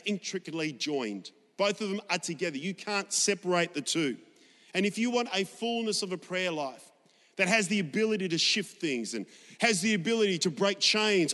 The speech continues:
over people's lives, not just endless button pushing that produces nothing, then the reality is he has forgiven you much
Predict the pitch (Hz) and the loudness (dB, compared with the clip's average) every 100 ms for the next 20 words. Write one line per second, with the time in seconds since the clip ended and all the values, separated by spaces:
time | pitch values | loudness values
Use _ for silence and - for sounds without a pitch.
0 | - 185 165 151 175 180 160 131 160 151 | 4 6 6 4 4 4 2 2 4 4
1 | 135 113 - - - 208 214 - 208 - | 2 -2 -10 -10 -2 0 0 0 2 0
2 | - 220 220 208 165 - 208 202 196 170 | 0 0 0 0 -2 -4 -2 -2 -4 -6
3 | - 202 - 165 127 - - _ - 180 | -2 2 2 2 -2 -10 -20 _ -2 0
4 | - 175 180 202 - 165 165 175 165 160 | 0 2 4 4 2 2 2 2 2 0
5 | 113 - - - - - 190 160 185 185 | -2 -6 -20 -20 -4 2 2 4 2 2
6 | 180 214 220 202 175 165 - 214 190 175 | 2 2 2 0 0 0 -2 -2 -2 -2
7 | - 147 175 170 180 160 147 147 139 - | -6 -6 -6 -4 -4 -4 -2 -4 -4 -8
8 | - | -10